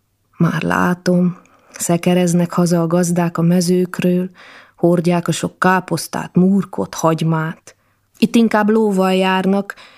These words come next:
nem úgy, mint mi, ökörrel. Itt nem szokás az ökör. A ló ügyesebb, nem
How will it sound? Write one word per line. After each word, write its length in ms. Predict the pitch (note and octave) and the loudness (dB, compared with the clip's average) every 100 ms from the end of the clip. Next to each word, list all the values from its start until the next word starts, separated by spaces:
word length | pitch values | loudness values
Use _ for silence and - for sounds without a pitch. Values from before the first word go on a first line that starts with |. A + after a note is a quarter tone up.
| - - | -10 0
nem 220 | A#3 A3+ | 2 2
úgy, 180 | F3 E3+ | 2 2
mint 300 | F3 E3 - | 2 0 0
mi, 280 | E3+ F3 F3 | 2 0 0
ökörrel. 840 | - F3 F3+ E3+ E3+ E3+ F3 F3 _ _ _ _ - | -4 -2 0 0 0 -2 -2 -6 _ _ _ _ -4
Itt 180 | F#3 | 0
nem 180 | A3 G#3 | 2 2
szokás 460 | E3+ F3 E3+ F3+ E3+ | 0 -2 -2 0 0
az 120 | F3 | -2
ökör. 500 | F3 E3+ F3 F3+ - _ _ _ _ _ - | -2 -2 -2 -2 -6 _ _ _ _ _ -6
A 120 | D#3 | -2
ló 220 | D#3 E3+ | 0 2
ügyesebb, 640 | E3+ F3 F3+ - E3+ D#3+ | 2 2 0 -2 -4 -2
nem 260 | E3 F3+ F3+ | 0 0 0